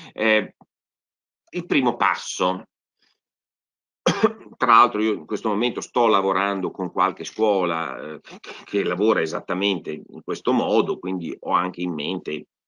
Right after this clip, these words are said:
concretamente nomi, volti di persone che stanno lavorando in questo modo.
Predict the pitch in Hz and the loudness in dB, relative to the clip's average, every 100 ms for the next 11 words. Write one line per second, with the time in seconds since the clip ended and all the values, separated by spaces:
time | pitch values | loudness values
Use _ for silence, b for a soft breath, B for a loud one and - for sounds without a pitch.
0 | _ 90 80 87 - _ 95 101 131 95 | _ -10 -10 -12 -18 _ -4 0 0 0
1 | 85 92 113 87 82 85 117 92 - 76 | -2 0 2 0 0 2 4 4 0 -12
2 | - - - 82 80 78 - B B _ | -6 -6 -6 -8 -8 -8 -12 B B _
3 | 95 - 87 82 78 78 78 78 76 73 | -4 -2 -2 -2 -4 -6 -4 -4 -6 -8
4 | - - - 69 - - | -12 -16 -14 -14 -12 -16